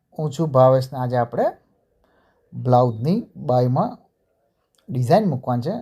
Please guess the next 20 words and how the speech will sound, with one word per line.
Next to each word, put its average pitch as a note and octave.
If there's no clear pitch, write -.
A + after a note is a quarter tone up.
સ્લીવની C3
મેં C3
આપણે C#3+
આ C3
રીતની C3
ડિઝાઇન D#3+
મૂકી B2
છે. D3
વચ્ચે C3
આપણે C3+
અહીં C#3
આગળ C3+
બટન C3
આવે B2+
ને C3
આપણે B2+
વચ-, C3
કઈ C#3+
રીતે C#3
ડિઝાઇન B2+